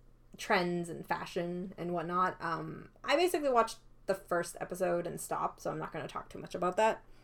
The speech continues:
Um, after that, I also watched, uh, Lover or Stranger, which is an Aichi series. I started that one. I haven't finished it yet because I,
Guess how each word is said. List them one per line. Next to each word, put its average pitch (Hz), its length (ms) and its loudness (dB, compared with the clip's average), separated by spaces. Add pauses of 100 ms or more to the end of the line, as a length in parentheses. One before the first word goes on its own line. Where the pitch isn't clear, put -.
(840)
Um, 208 260 8
after 240 240 6
that, 247 260 6
I 190 160 6
also 196 840 6 (500)
watched, - 600 6
uh, 151 480 0 (2000)
Lover 190 420 8
or 190 60 6
Stranger, 196 540 2
which 202 260 0
is 180 180 0
an 165 140 -4
Aichi 170 580 -2
series. 226 460 0 (100)
I 180 60 0
started 285 400 6
that 254 180 6
one. 233 400 6
I 180 100 2
haven't 302 460 0
finished 240 320 0
it 147 140 0
yet 123 240 -10
because 165 240 0
I, 170 100 -2